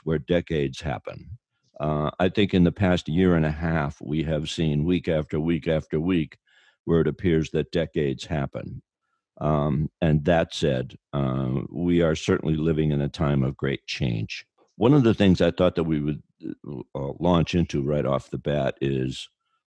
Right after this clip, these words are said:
uh, a lot of this that we are experiencing has seen an overlay, uh,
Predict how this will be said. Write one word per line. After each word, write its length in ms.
uh, 200
a 60
lot 540
of 260
this 720
that 160
we 160
are 140
experiencing 840
has 340
seen 360
an 160
overlay, 680
uh, 240